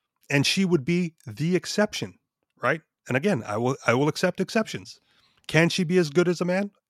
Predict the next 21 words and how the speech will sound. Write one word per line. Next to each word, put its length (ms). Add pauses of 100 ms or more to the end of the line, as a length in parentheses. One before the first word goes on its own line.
(160)
A 160
woman 340
can 300
be 180
as 120
good 180
as 340
a 140
man. 340 (480)
On 160
the 120
averages, 560 (240)
not 160
a 20
chance. 400 (540)
You'll 120
never, 280
you'll 160
never 260
have, 300
like, 320